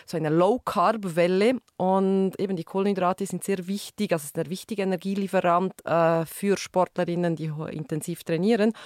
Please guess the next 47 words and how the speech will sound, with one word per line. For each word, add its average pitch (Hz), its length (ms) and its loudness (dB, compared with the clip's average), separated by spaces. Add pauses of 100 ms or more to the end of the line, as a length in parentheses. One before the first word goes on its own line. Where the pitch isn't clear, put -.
(340)
Und - 300 -4
eben 214 160 4
diese, 190 300 2 (420)
diesen 196 240 0
Einfluss 233 480 0
von 208 160 2
der 190 80 0
Diät 214 500 2
mit 202 140 -2
dem 196 100 2
Druck, 214 320 0
wie 202 100 -4
ich - 120 -8
sein 226 380 2
sollte 220 580 2
und 185 100 -2
eben 202 160 0
dann 180 200 0
die - 120 -10
ganze 208 600 4
Geschichte 196 360 -6
mit 190 120 -2
den 180 100 -2
Social 202 380 0
Media, 196 460 2
wo 180 40 -4
es 180 100 -4
auch 175 160 0
beim 175 240 -2 (100)
Athleten 190 520 -2
darum 180 300 0
geht, 185 280 0
dass 175 140 -4
ich - 120 -12
für 180 180 0 (140)
Sponsoringverträge 196 1120 2
mich 180 200 -2
schön 185 260 2
präsentieren 226 760 2
muss, 220 300 2
Storys 214 460 0
erzählen 208 560 0
muss, 208 280 0
für 180 160 -4
Produkte 208 580 0
werben 208 320 2
muss. 202 220 0